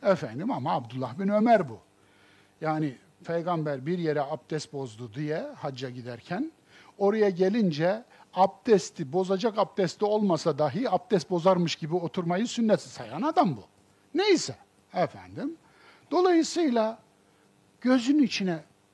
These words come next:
gözü kör oldu biliyor musunuz bu zaten? Eliyle etti.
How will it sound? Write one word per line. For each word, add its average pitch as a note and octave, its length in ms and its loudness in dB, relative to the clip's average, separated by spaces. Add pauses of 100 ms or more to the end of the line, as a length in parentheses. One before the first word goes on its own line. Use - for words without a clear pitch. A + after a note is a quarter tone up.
(180)
gözü F#3+ 260 4
kör G#3 200 -2
oldu E3+ 280 -2
biliyor D#3 180 -8
musunuz E3 420 -10
bu C#3 40 -16
zaten? C#3 340 -16 (2250)
Eliyle G#3+ 440 4
etti. C3+ 360 -6